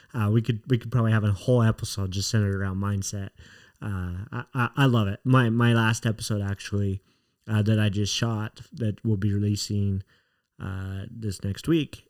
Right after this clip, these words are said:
uh, is all about mindset. So, um, and yeah, yeah. I mean, Tony Robbins says that mindset,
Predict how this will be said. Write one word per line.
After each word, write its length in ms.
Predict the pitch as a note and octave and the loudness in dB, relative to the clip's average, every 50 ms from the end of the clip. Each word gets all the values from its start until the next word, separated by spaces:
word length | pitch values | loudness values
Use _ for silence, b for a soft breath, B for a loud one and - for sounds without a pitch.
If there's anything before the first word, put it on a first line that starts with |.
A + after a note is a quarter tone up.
| _ _ - | _ _ -8
uh, 280 | A2+ G#2+ G2+ G2 G2 F#2+ | -6 -4 -4 -4 -6 -4
is 180 | G#2+ G#2+ G2 F#2+ | -4 -4 -2 -2
all 140 | F#2+ G2+ | 0 0
about 240 | G2+ G2+ B2 - - | 0 0 0 -2 -2
mindset. 440 | C3+ A2 G2 F#2 - - - - - - - | -2 -2 -2 -2 -4 -8 -12 -16 -18 -16 -12
So, 480 | - - - A2 G#2 G2+ G2+ F#2+ F#2+ - _ _ _ _ _ _ _ _ _ _ _ _ _ _ - - | -8 -4 -2 0 2 2 2 0 -2 -4 _ _ _ _ _ _ _ _ _ _ _ _ _ _ -10 -8
um, 400 | G#2+ F#2+ F#2 F2 F#2 F2 F#2 - _ _ - - | -8 -8 -6 -8 -10 -12 -12 -14 _ _ -12 -6
and 380 | B2 A2 G#2 G#2 G2+ G2+ G2 b b b b b b b b b b b b b b _ _ _ _ | -4 -2 -2 -2 -2 -4 -6 b b b b b b b b b b b b b b _ _ _ _
yeah, 300 | A2+ A#2 A2+ G2+ F2 F#2+ - - | 2 2 2 2 0 -4 -8 -6
yeah. 240 | - A2+ G2+ F2+ F2 F2+ - - _ - | -4 -4 -2 -2 -4 -8 -10 -12 _ 0
I 40 | A#2+ | 4
mean, 280 | A#2+ A#2+ A2+ G#2+ G#2+ G2+ | 6 6 6 6 4 4
Tony 280 | - D3+ D3+ C#3+ C3 | 6 6 8 8 8
Robbins 400 | B2+ B2+ B2+ B2+ A#2+ A#2+ A#2+ A2+ | 8 8 6 6 6 4 4 4
says 240 | - A#2+ G#2+ G#2 F#2+ | 4 2 2 2 2
that 80 | G#2+ G#2+ | 2 2
mindset, 560 | G#2+ G#2+ G#2+ G2+ - G#2+ G2+ G#2 G#2 G#2+ | 4 4 4 4 2 0 -2 -2 -4 -6